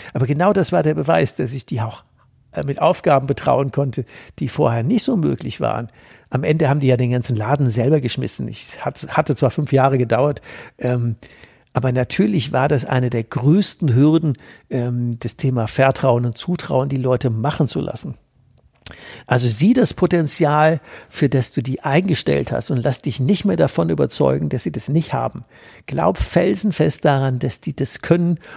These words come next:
und such dafür die Beweise. Trau denen einfach deutlich mehr zu, deutlich mehr zu schaffen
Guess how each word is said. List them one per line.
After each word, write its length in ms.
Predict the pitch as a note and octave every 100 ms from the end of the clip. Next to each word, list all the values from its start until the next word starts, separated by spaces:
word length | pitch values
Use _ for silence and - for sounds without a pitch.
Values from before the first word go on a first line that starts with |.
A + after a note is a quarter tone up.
| - -
und 220 | C3 A#2+
such 320 | - D3 - - -
dafür 800 | C3+ C#3 D3 - - C#3+ C3+ C#3
die 320 | - C#3+ C#3+
Beweise. 600 | C#3+ C3 C2 C#2+ - - - - - - _ _ _ _ _ _
Trau 340 | - D3 E3 G#3+
denen 200 | F3 F3
einfach 420 | D#3 E3 D#3 C#3
deutlich 680 | - D3+ E3 G3+ - B2+ B2
mehr 480 | C3 C#3+ D3 D#3+ E3+
zu, 380 | - D#3+ D#3
deutlich 400 | D#3 C3+ - B2
mehr 320 | B2+ B2+ D3+ E3
zu 160 | -
schaffen 400 | - D3+ - C#3+